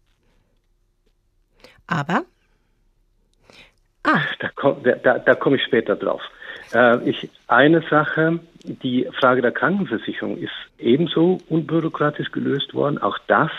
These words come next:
Speaker 2: ist eine Erleichterung, ähm, weil Abrechnungen dadurch, äh, von Krankenkassenleistungen dadurch einfacher werden.
Speaker 1: Mhm.
Speaker 2: Äh, und, äh, was, äh, was,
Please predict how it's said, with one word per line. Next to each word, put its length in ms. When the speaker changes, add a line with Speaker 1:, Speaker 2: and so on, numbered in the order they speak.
Speaker 2:
ist 240
eine 240
Erleichterung, 840
ähm, 460
weil 760
Abrechnungen 720
dadurch, 580
äh, 260
von 180
Krankenkassenleistungen 1120
dadurch 460
einfacher 600
werden. 360
Speaker 1:
Mhm. 360
Speaker 2:
Äh, 100
und, 760
äh, 280
was, 160
äh, 280
was, 160